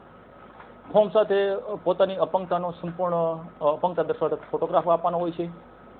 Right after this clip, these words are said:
ત્રણ મહિનાથી જૂનું ન હોય એ પ્રકારનું એક મેડિકલ સર્ટિફિકેટ સિવિલ સર્જન પાસેથી મેળવી એ એટેચ કરવાનું હોય છે. અને એ સિવાય પોતાના એજ્યુકેશનના certificate હોય,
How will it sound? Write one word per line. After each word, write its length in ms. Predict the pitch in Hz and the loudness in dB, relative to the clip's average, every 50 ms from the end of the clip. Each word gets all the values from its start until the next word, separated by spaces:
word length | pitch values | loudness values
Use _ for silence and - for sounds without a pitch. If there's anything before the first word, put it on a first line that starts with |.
| - - - - | -20 -16 -6 0
ત્રણ 160 | - 185 185 | 2 2 2
મહિનાથી 380 | 185 185 185 185 175 175 190 | 2 0 0 -2 -2 -2 -4
જૂનું 300 | 170 - 147 160 170 175 | -4 -2 -2 -2 0 2
ન 60 | 180 190 | 2 4
હોય 260 | 175 135 127 127 135 - - - - - | 4 4 2 2 0 -4 -14 -10 -6 -6
એ 40 | 180 | -4
પ્રકારનું 360 | 175 - 165 165 165 165 165 | -2 -2 -2 0 -2 -4 -4
એક 80 | 160 156 | -4 -4
મેડિકલ 340 | 143 139 151 156 175 170 170 - | -4 -4 -2 -2 -4 -4 -4 -4
સર્ટિફિકેટ 480 | 156 151 180 170 - 139 - 143 123 | -4 -4 -4 -4 -2 -2 -2 -4 -4
સિવિલ 280 | 123 - - 151 160 139 | -6 -6 -4 -4 -4 -4
સર્જન 160 | - 160 147 | -4 -4 -4
પાસેથી 300 | 143 147 143 156 151 147 | -2 -2 -2 -2 -2 -2
મેળવી 320 | 160 175 156 131 127 127 - - - - - - | 0 -2 -2 -2 -6 -8 -12 -16 -20 -20 -14 -10
એ 40 | 156 | -8
એટેચ 340 | 151 - 156 151 170 - - | -6 -4 -4 -4 -4 -4 -4
કરવાનું 280 | 175 170 160 165 165 165 | -2 -2 -2 -2 -2 -2
હોય 120 | 165 165 | -4 -4
છે. 160 | 160 - 160 160 160 156 - - - - - - | -4 -6 -6 -6 -8 -14 -20 -20 -20 -20 -6 -2
અને 140 | - 170 170 | 0 0 2
એ 200 | 165 170 180 196 | 2 2 0 0
સિવાય 200 | 185 - 202 180 175 | 0 0 -2 -2 -2
પોતાના 300 | - 175 175 180 175 180 | -4 -4 -4 -4 -4 -4
એજ્યુકેશનના 520 | 180 175 165 160 180 180 170 170 170 170 165 | -4 -4 -2 -2 -2 -2 -2 -4 -4 -6 -4
certificate 460 | 165 - 156 - - 160 143 135 127 | -4 -4 -4 -4 -2 -2 -2 -2 -2
હોય, 140 | 123 123 | -4 -4